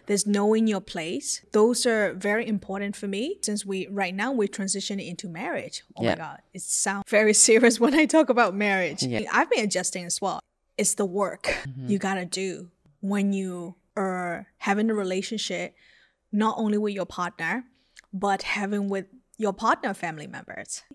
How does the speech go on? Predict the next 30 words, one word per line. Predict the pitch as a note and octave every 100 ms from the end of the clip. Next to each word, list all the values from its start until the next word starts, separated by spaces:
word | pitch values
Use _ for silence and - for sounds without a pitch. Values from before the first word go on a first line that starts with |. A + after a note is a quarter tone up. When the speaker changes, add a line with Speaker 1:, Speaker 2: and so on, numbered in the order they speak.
| _ _ _ -
Speaker 1:
I'm | B3+
getting | B3 B3+ C4 C4
good | B3+ A#3+
at | D4
it, | E3+ - _ _
I | G3+
think. | - F3+ B3+ - -
What |
do | G#3+
you | G3
think? | - - E3 -
<laughs> | A#3 C#4 F#4+ A#4 - -
Speaker 2:
I | D3+ -
think | A#2+ B2
you | A#2 A#2+
are | A2 A2+ A2 - -
changed | - D#3+ D3
a | A#2+
lot | A2 A2 A2
since | - A#2+ A#2 A2 - - - - -
we | - A#2+ A2+
are | A2 G#2+ G#2 G2+
been | - A#2 A#2
together. | A2+ A2+ G#2+ F#2+ G2 B2 -
Speaker 1:
Yeah. | A#3 A3+ G3+ C#4+ - - - _
Speaker 2:
Um, | - A2 G#2+
you | G#2+ A2
adjust | A2+ G#2+ A2+ A#2 -
a |
lot. | A#2 G2+ G2